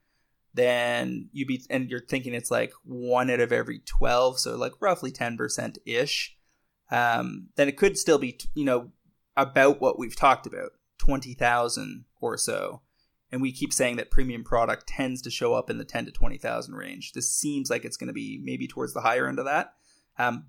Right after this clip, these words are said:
but my understanding is that they're only available kind of up front.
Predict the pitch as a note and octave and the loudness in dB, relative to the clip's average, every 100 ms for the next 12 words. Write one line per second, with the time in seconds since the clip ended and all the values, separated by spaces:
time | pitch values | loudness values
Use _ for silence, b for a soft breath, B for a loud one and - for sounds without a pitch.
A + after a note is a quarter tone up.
0 | - F3+ D3 A#2 - C#3+ C3+ E3+ F3 F3+ | 6 8 10 6 0 -2 0 0 -2 -4
1 | E3 D3 D3 C#3+ - D3+ D#3 C#3+ C3+ C3 | -4 -2 -2 -2 0 0 -2 0 0 0
2 | - C#3 A#2+ - C3 - - - A#2 F#2+ | -2 -2 -4 -2 -2 -2 -8 -6 -4 -4